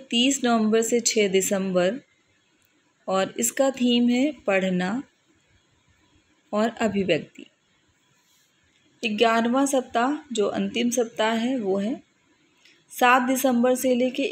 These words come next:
ग्यारह दिसंबर दो हज़ार तेईस, श्री सुब्रमण्यम भारतीय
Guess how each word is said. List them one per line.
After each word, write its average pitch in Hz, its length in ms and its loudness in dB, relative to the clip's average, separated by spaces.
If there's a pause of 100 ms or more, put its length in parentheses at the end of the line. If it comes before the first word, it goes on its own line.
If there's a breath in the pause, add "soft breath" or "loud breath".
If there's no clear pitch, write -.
ग्यारह 185 340 0
दिसंबर 220 540 -2
दो 220 160 -2 (100)
हज़ार 180 260 -4 (120)
तेईस, 190 440 -2 (2000)
श्री 262 340 2
सुब्रमण्यम 208 880 0
भारतीय 180 600 -2